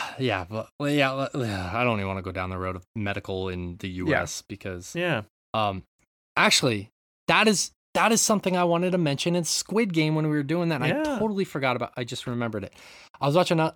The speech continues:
Speaker 2: That's a different
Speaker 1: uh,
Speaker 2: podcast.
Speaker 1: I was watching, um, about the, uh, the Great Resignation. I was watching a, uh, some stuff on that on YouTube, and there was
Speaker 2: This
Speaker 1: a
Speaker 2: is the
Speaker 1: joke
Speaker 2: third
Speaker 1: made
Speaker 2: five-O
Speaker 1: that,
Speaker 2: movie?
Speaker 1: like, s-,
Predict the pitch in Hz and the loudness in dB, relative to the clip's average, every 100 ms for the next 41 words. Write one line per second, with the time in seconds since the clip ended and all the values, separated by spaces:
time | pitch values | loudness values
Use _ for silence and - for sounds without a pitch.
0 | - 175 185 175 - - 151 147 131 117 | 2 2 4 6 6 8 6 6 2 0
1 | - - _ _ - 160 160 165 143 147 | -4 -20 _ _ -6 2 4 4 4 4
2 | 156 - 165 147 143 - _ _ _ _ | 4 4 4 4 0 -4 _ _ _ _
3 | _ 131 123 107 101 95 - _ 135 131 | _ -2 2 2 0 -6 -10 _ 0 4
4 | 131 123 _ _ _ - _ _ _ 127 | 4 4 _ _ _ -20 _ _ _ -8
5 | 123 123 120 117 101 - 120 110 107 104 | -2 2 2 0 -4 -4 0 2 2 -2
6 | - 131 120 123 135 135 - - _ _ | -2 -4 -2 0 2 2 -4 -6 _ _
7 | _ _ _ _ _ - 139 120 110 107 | _ _ _ _ _ 2 2 2 2 2
8 | 107 - 98 98 104 113 117 117 117 104 | 2 0 -2 -4 -2 0 0 2 0 -2
9 | - - 117 104 - 120 - 113 110 104 | -4 -6 -6 -6 -6 -6 -4 -4 -2 -2
10 | 101 101 113 110 110 95 - _ _ - | -2 -2 -2 -4 -6 -8 -10 _ _ -20
11 | - - 120 117 123 127 123 147 165 165 | -14 -2 0 2 4 4 4 6 8 10
12 | 165 165 175 180 185 190 196 208 - _ | 10 10 8 10 10 10 10 8 4 _
13 | _ _ _ 151 156 143 - | _ _ _ 2 4 4 -4